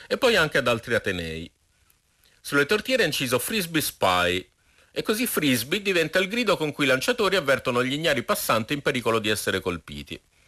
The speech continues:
Man mano, Frisbee diventa il nome del passatempo. Per aumentare le vendite, Knerr decide di aggiungerlo sulle confezioni. Dal diciassette giugno millenovecentocinquantasette diventa così il nome ufficiale del giocattolo.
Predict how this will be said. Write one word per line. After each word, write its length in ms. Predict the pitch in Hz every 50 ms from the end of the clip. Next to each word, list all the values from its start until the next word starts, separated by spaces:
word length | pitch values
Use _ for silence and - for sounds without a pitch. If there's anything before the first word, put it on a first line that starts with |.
| _ _ _ - - _ _ _ -
Man 180 | 135 156 165
mano, 480 | 147 135 113 107 107 123 165 - - _ _
Frisbee 380 | - - 240 247 208 185 185
diventa 340 | 147 143 143 135 131 - 147
il 60 | 139
nome 200 | 135 135 123 123
del 140 | - 156 -
passatempo. 840 | - 113 98 - - 104 90 - 82 80 82 85 80 - 98 92 - - _ _ _ _ _ - _ _ _ _ _ _
Per 120 | 117 113
aumentare 400 | 120 135 147 139 - 175 175 190
le 100 | 202 220
vendite, 560 | 233 269 277 254 220 165 139 - 120 113 - -
Knerr 280 | - 156 175 226 208
decide 360 | 165 151 139 - 139 123 131
di 80 | 123 131
aggiungerlo 460 | 135 135 160 220 220 190 180 147 139
sulle 240 | 123 - 127 120 110
confezioni. 840 | - 117 107 - - 101 - - - - 78 80 85 85 85 - _ _ _ - - - - _ _ _
Dal 140 | 98 98 107
diciassette 560 | 120 - - 180 226 - - - - 139 131
giugno 320 | 123 170 165 139 123 120
millenovecentocinquantasette 1400 | 120 139 143 131 123 120 120 120 - 151 131 120 - - - 143 139 208 226 226 - 277 - - 143 139 - 170
diventa 360 | 160 156 147 165 175 - 190 185
così 180 | 196 165 147
il 80 | 143 135
nome 160 | 135 127 131
ufficiale 440 | 123 - - 156 - 160 151 135 123
del 160 | 117 113 110
giocattolo. 720 | 104 113 101 - 92 90 87 - _ 98 92 95 95 -